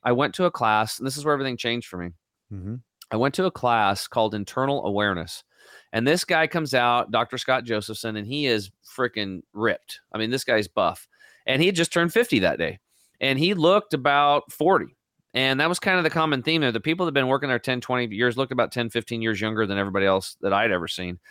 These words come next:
Speaker 1: I was
Speaker 2: Mm-hmm.
Speaker 1: like, you know, "Success leaves clues. You gotta pay attention to these things." I was a very pessimistic pla-, person. I'm like, "How could this little podunk place help people with cancer?" It's like,
Speaker 2: <laughs>
Speaker 1: "They got Race for the Cure. Our best minds are on it." You know, I
Speaker 2: Yeah.
Speaker 1: couldn't believe it. My belief system was different. And I'm interviewing. I'm,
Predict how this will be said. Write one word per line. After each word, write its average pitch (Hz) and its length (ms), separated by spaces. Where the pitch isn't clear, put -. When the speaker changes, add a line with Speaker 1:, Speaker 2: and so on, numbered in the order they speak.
Speaker 1:
I 95 40
was 117 100
Speaker 2:
Mm-hmm. - 20
Speaker 1:
like, - 180
you 147 100
know, 127 100
"Success 135 420
leaves 135 200
clues. 131 460
You 123 80
gotta 127 120
pay 131 140
attention 117 360
to 113 40
these 110 160
things." 113 260
I 123 80
was 131 120
a 123 40
very 123 200
pessimistic 120 600
pla-, 123 200
person. 123 300
I'm 120 60
like, 113 160
"How 214 120
could 196 120
this 156 160
little 143 140
podunk 139 400
place 127 220
help 117 160
people 104 200
with 95 100
cancer?" 101 440
It's - 140
like, 107 140
Speaker 2:
<laughs> - 500
Speaker 1:
"They 151 100
got 151 200
Race 180 240
for 175 120
the 151 100
Cure. 160 320
Our 123 100
best 180 280
minds 156 340
are 151 120
on 143 220
it." 139 180
You 147 80
know, 151 60
I 165 80
Speaker 2:
Yeah. - 40
Speaker 1:
couldn't 185 240
believe 147 260
it. 120 60
My 135 120
belief 165 280
system 139 300
was 117 120
different. 143 300
And 151 60
I'm 170 120
interviewing. 156 380
I'm, 165 240